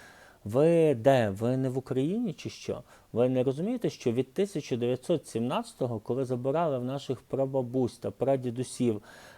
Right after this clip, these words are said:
е, їхнє майно і колективізовували, то ще ніхто нічого не повернув українцям. Від тисяча дев'ятсот сімнадцятого у власності це дальше перебуває комуністів. Кучма,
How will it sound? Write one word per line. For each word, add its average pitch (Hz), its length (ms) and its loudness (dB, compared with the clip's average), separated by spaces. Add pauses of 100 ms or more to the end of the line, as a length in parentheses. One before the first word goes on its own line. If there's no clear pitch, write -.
(220)
е, 104 380 4
їхнє 117 460 -2
майно 123 520 2 (320)
і 117 140 2
колективізовували, 113 1200 0 (280)
то 120 140 4
ще 160 320 2
ніхто 135 500 2
нічого 160 500 2
не 123 120 2
повернув 131 580 0
українцям. 120 720 -4 (720)
Від 113 240 -2
тисяча 170 440 2
дев'ятсот 123 460 0
сімнадцятого 123 800 0
у 117 100 -2
власності 127 680 -2
це - 160 -12
дальше 151 340 2
перебуває 123 640 0
комуністів. 151 840 -2 (800)
Кучма, 175 580 2